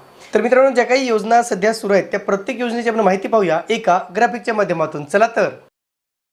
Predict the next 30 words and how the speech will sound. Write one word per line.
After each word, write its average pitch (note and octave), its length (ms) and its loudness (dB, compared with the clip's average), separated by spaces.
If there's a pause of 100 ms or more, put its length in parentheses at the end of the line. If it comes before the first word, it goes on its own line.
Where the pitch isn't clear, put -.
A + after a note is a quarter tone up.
(800)
तर G3+ 100 -2
पहा G#3 220 -4
मित्रांनो, A#3 540 -4
म्हाडाच्या F#3 400 -6
मुंबई G3 300 -6
मंडळाची G3 380 -10
जी F3+ 100 -12
काही F#3 180 -10
दुकानांची F3 460 -8
योजना E3 320 -6
सुरू D#3 200 -14
आहे, D3 180 -6
त्या E3 320 -8
ठिकाणी F3 480 -10
एकूण F#3+ 320 -10 (100)
एकशे F3+ 280 -12
त्र्याहत्तर F3 440 -8
दुकानं D3 440 -8
उपलब्ध F3 460 -8
करून E3+ 380 -8
देण्यात C#3 300 -8 (120)
आलेली C#3 280 -10
आहेत. D3 140 -6 (520)
ठिकाण A3+ 220 -6
आहे A#3 80 -2
मित्रांनो, A3+ 360 -4
माझगाव, F#3 580 -4 (180)
कुर्ला, F3 460 -6 (180)
पवई, E3+ 460 -6 (180)
जोगेश्वरी, E3 600 -12